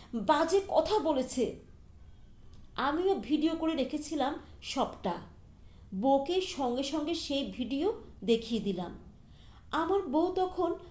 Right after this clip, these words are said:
আমার শাশুড়িকে বলে বসল, "আর কত মিথ্যে বলবে মা? একটা মাত্র জামাইকে নিয়ে সংসার করতে পারো না?" শাশুড়ি রেগে বললেন, "বরের আঁচলের তলায় থেকে থেকে তোর এই অবস্থা হয়েছে।"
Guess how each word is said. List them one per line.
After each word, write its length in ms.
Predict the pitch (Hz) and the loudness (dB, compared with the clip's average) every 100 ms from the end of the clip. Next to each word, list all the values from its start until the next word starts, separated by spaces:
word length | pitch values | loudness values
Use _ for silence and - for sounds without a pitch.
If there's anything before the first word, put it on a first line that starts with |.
| - - | -14 -4
আমার 220 | 269 294 | -2 -2
শাশুড়িকে 600 | - 285 240 311 302 302 | -4 -2 -2 -2 -2 0
বলে 260 | 202 247 233 | 2 2 2
বসল, 380 | 202 - 196 185 - - - - - - | 0 -2 -4 -6 -8 -18 -20 -20 -20 -2
"আর 180 | 330 403 - | 2 2 0
কত 220 | 330 339 403 | 0 4 4
মিথ্যে 440 | 311 339 - 370 | 2 0 -2 0
বলবে 420 | 240 311 339 302 | 2 4 4 2
মা? 200 | 220 311 - - - - - - | 2 -2 -6 -14 -20 -20 -4 2
একটা 360 | 440 - 440 | 2 2 2
মাত্র 320 | 427 415 403 | 4 4 4
জামাইকে 460 | 330 311 330 370 381 | 2 2 2 2 2
নিয়ে 300 | 370 370 381 - - | 4 4 2 -8 -8
সংসার 420 | - 359 349 440 | 0 2 2 0
করতে 240 | 415 415 | 2 2
পারো 400 | 415 359 415 466 | 2 2 4 4
না?" 220 | 311 185 - - - - - - - - | 2 0 -8 -18 -20 -20 -20 -18 -18 -12
শাশুড়ি 540 | - 277 233 - 320 277 | -8 -2 -2 2 2 4
রেগে 280 | 240 277 339 | 4 4 2
বললেন, 440 | 370 320 311 370 - - - - 190 | 4 4 4 0 -10 -18 -10 -4 4
"বরের 380 | 254 262 320 359 | 8 8 8 4
আঁচলের 500 | 233 262 320 339 359 339 | 2 -2 0 0 0 4
তলায় 320 | 277 311 - | 6 6 2
থেকে 240 | - 277 320 | -2 -4 -2
থেকে 440 | 339 370 320 381 - - - | -4 0 0 -2 -6 -18 0
তোর 200 | 302 320 - | 2 2 0
এই 180 | 320 330 | 4 6
অবস্থা 400 | 233 220 - 240 | 6 4 0 0
হয়েছে।" 500 | 220 190 - 156 | 2 2 0 -2